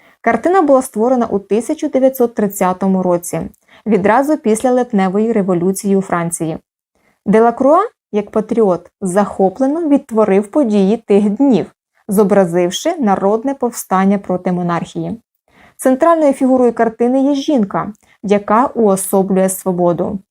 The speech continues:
Її образ поєднує в собі риси богині і простої жінки, що бере участь у боротьбі. Цей образ став одним із найвідоміших символів французької революції.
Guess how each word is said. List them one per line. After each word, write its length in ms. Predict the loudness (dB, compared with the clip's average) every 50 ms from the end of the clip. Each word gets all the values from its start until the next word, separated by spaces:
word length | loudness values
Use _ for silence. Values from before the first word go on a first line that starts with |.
| _ _ _ _ _ _ _ -2
Її 320 | 2 2 4 4 4 2 2
образ 500 | 2 2 2 2 2 2 0 0 -2 0
поєднує 640 | 0 0 2 2 2 2 2 2 0 0 0 -2
в 60 | -2
собі 320 | -4 -6 -4 -2 0 0 0
риси 340 | 0 0 -2 -2 -2 -4
богині 520 | -2 0 0 0 2 2 2 2 2 0 0
і 140 | -2 -4 -4
простої 580 | -2 -4 -4 -4 -4 -4 -2 0 0 0 0
жінки, 560 | -2 -2 -2 0 0 0 0 0 -2 -6 -6 -6 _ _ _ -20
що 240 | -10 -2 0 2 2
бере 360 | 4 4 4 4 2 2 0
участь 480 | -4 -6 -4 -4 -2 -4 -4 -4 -6 -10 -8
у 60 | -6
боротьбі. 560 | -4 -2 -2 -2 -2 -2 -2 -4 -4 -4 -6 -10 -12 _ _ _ _ _ _ _ _ _ _ -8
Цей 220 | 0 2 2 2
образ 460 | 2 2 2 2 2 2 2 0 0
став 420 | -2 -8 -12 -8 -6 -6 -6 -6 -4 -4
одним 480 | -4 -2 -2 -2 0 0 -2 -2 -4 -6
із 280 | -4 -2 0 0 2 2
найвідоміших 1120 | 2 2 4 2 0 0 0 0 0 0 2 2 2 4 2 2 0 -2 -2 -4 -4 -4
символів 680 | -6 -8 -4 0 0 2 2 2 2 2 2 0 -2 -4
французької 640 | -2 -2 -2 -2 0 0 -2 -2 -2 -4 -4 -2
революції. 640 | 0 0 0 0 0 -2 -2 -4 -4 -6 -6 -6 -6